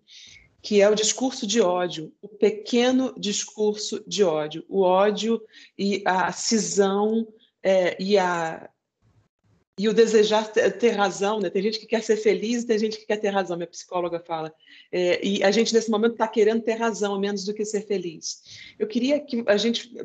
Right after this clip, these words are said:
percorresse um pouquinho, Laura, é, esse germen, o ovo da serpente, né? Que vai sendo chocado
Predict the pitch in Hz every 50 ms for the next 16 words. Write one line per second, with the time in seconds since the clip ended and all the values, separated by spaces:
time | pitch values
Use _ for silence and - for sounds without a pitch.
0 | - _ 220 208 214 208 208 202 208 208 - 196 - 175 170 - - 240 247 247
1 | 208 180 170 165 165 165 165 - - _ _ _ 190 190 190 - - - _ _
2 | _ _ - _ _ _ _ _ _ _ _ _ _ _ _ - 202 208 208 -
3 | 226 202 175 170 175 196 202 202 196 185 196 190 170 160 160 - - 196 208 226
4 | 226 220 220 202 208 208 208 - 226 202 - - - - 180 170 165 165 165 -
5 | - 165 156 156 156 - - 170 190 190 185 208 202 202 196 - 202 196 - -
6 | 190 190 196 185 196 196 196 -